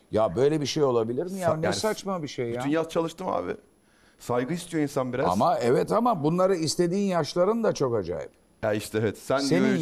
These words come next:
Speaker 1: yaşını küçültmüş olabilirler mi?
Speaker 2: <laughs>
Speaker 1: Sen nasıl dokuz yaşında, on yaşında sinirlenip böyle "Bırakıyorum ulan." falan filan böyle bir şey.
Speaker 2: Yaptım ya. On iki yaşında da, da var öyle hikayem. İkinci oldum diye
Speaker 1: Sonra
Speaker 2: çıkmadım
Speaker 1: sen
Speaker 2: sahneye.
Speaker 1: Benoa'ya girdin.
Speaker 2: Evet.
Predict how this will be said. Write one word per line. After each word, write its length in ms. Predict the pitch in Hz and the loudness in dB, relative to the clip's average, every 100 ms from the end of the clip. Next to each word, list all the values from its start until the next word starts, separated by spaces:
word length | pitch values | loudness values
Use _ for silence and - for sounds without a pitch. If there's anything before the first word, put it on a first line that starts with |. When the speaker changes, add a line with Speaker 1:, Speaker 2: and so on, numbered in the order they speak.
| 156 | 2
Speaker 1:
yaşını 340 | 147 185 196 | 2 2 -2
küçültmüş 500 | - 170 185 - 165 | -4 -4 -6 -6 -2
olabilirler 460 | 151 151 147 151 170 | 0 2 0 -4 -6
mi? 100 | 190 - 190 180 | -8 -10 -8 -10
Speaker 2:
<laughs> 400 | - - - - | -12 -18 -20 -16
Speaker 1:
Sen 360 | - 131 170 170 | -4 0 2 2
nasıl 360 | 220 - 202 | 2 2 0
dokuz 360 | 175 170 190 165 | 2 2 2 4
yaşında, 300 | 165 147 165 | 2 2 0
on 120 | 160 | 2
yaşında 300 | 156 131 143 | 0 2 2
sinirlenip 640 | 131 147 147 143 143 127 135 | 0 0 -2 -2 -2 -2 0
böyle 560 | 131 123 120 117 - | 2 2 0 -2 -4
"Bırakıyorum 520 | 117 117 127 131 90 | -2 -2 0 0 0
ulan." 220 | 104 85 - | -4 -6 -8
falan 300 | 69 80 76 | -8 -8 -8
filan 340 | 78 80 76 | -8 -6 -4
böyle 200 | 82 85 | -4 -2
bir 40 | |
şey. 100 | 98 101 | -2 -2
Speaker 2:
Yaptım 300 | 98 143 120 | -2 -4 -2
ya. 120 | 117 | -2
On 100 | 110 | -2
iki 180 | 107 123 | -2 -4
yaşında 380 | - 120 117 | -4 -6 -6
da, 40 | 107 - _ - | -8 -12 _ -6
da 100 | 101 | -2
var 120 | 90 87 | -2 -2
öyle 180 | 87 | -4
hikayem. 340 | 87 - 90 90 | -6 -4 -4 -4
İkinci 340 | - 110 104 | -8 -8 -2
oldum 240 | 104 95 98 | -2 -2 -4
diye 100 | 95 | 0
Speaker 1:
Sonra 140 | 190 | 2
Speaker 2:
çıkmadım 200 | 208 196 | 2 2
Speaker 1:
sen 120 | 185 | 2
Speaker 2:
sahneye. 180 | 175 185 | 2 2
Speaker 1:
Benoa'ya 300 | 185 180 143 | 2 2 2
girdin. 480 | 104 92 80 135 214 | 0 -4 -6 -8 -4
Speaker 2:
Evet. 400 | 101 101 90 - | -2 0 -2 -8